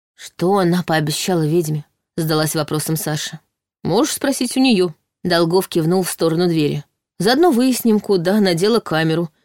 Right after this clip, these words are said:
на которую всё снимала». «Камеру? С чего ты взял, что она была?» «А зачем бы ей тогда просить ведьму показаться? Если она записывала разговор на диктофон,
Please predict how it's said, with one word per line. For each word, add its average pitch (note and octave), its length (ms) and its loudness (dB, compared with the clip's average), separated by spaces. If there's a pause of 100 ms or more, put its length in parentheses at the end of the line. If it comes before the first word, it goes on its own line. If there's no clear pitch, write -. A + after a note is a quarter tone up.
(160)
на E3 100 -4
которую E3 420 0
всё D#3+ 140 -2
снимала». D#3 520 -2 (420)
«Камеру? F3 400 0 (420)
С - 80 -14
чего G#3 220 2
ты G3+ 120 2
взял, F#3 260 2
что - 200 -2
она D#3 160 0
была?» D#3+ 380 0 (520)
«А C#3 100 -6
зачем E3 460 0
бы E3 60 0
ей F#3 200 0
тогда E3+ 320 -2
просить E3+ 400 -4
ведьму F3 260 0
показаться? D3+ 640 -4 (420)
Если D4 300 0
она D#4+ 200 4
записывала B3 680 2
разговор G#3 440 2
на F#3+ 120 2
диктофон, E3+ 560 -2